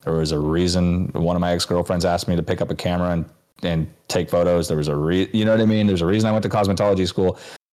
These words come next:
Everything that I do, I feel like happened for a reason. And I don't know maybe what that reason is yet, but when it comes down to these people who,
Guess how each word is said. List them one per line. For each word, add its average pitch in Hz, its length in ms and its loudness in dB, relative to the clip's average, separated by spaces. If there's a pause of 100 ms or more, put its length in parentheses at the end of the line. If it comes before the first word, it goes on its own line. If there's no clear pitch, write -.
(160)
Everything 147 400 2
that 135 100 4
I 110 80 4
do, 101 240 4
I 90 60 4
feel 104 200 0
like 87 140 0
happened 90 400 -2
for 87 200 2
a 78 80 2
reason. 87 580 0 (320)
And 80 420 -2
I 85 100 0
don't 101 120 0
know 101 180 2
maybe 98 260 2
what 98 160 2
that 87 120 2
reason 95 260 2
is 90 180 0
yet, 90 440 0
but 85 300 0 (380)
when 98 140 -2
it - 100 -4
comes 147 240 2
down 123 240 2
to 104 80 0
these 95 220 2
people 90 720 0
who, 85 500 0